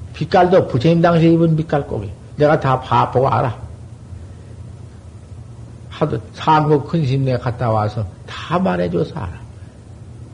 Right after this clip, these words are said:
돌아가신 동산 큰 스님께서도 그, 이 가사, 그 가사를 나 한번 이렇게 주어서 내가,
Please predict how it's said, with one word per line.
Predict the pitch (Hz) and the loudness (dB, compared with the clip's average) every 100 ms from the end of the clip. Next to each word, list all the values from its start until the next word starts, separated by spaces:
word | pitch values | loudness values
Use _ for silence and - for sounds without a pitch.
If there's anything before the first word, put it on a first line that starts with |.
| - - | -8 0
돌아가신 | 135 113 107 101 110 101 | 2 2 0 -2 -4 -2
동산 | 104 101 101 98 | 0 0 -2 -4
큰 | 127 104 | -4 -2
스님께서도 | 101 95 98 101 92 - - - - - - - - - - - - - | -4 -4 -6 -6 -6 -8 -14 -20 -18 -18 -18 -18 -18 -18 -20 -20 -20 -2
그, | 147 127 107 - - - | 2 2 0 -4 -16 -6
이 | 113 120 120 | -2 -2 -2
가사, | - 113 110 | 0 2 2
그 | 123 | 2
가사를 | 123 101 101 | 2 2 2
나 | 104 | 4
한번 | - 113 95 - - - 120 | 4 2 2 0 0 0 0
이렇게 | 110 104 | 0 0
주어서 | - 156 165 156 | 4 6 6 6
내가, | 139 131 113 | 4 4 2